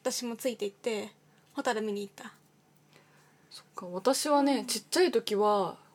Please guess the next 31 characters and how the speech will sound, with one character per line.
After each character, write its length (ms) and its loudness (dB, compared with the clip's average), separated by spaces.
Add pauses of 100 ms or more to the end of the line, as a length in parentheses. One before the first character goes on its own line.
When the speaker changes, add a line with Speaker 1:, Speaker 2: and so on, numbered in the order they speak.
(360)
Speaker 2:
あ 220 2
の、 200 -4
家 200 2
の 120 0
周 200 6
り 100 2
で 80 0
も 80 0
ホ 140 -2
タ 100 2
ル 100 0
が 80 -6
見 140 -2
え 60 0
ま 140 -2
し 60 -6
た 100 -10
ね。 180 -10 (220)
Speaker 1:
う 20 -10
ん。 400 -10 (160)
Speaker 2:
や 80 -6
っ 40 -6
ぱ 100 -4
こ 180 0
う、 20 2
田 240 4
舎 80 4
レ 140 2
ベ 120 6
ル 60 4
が 80 0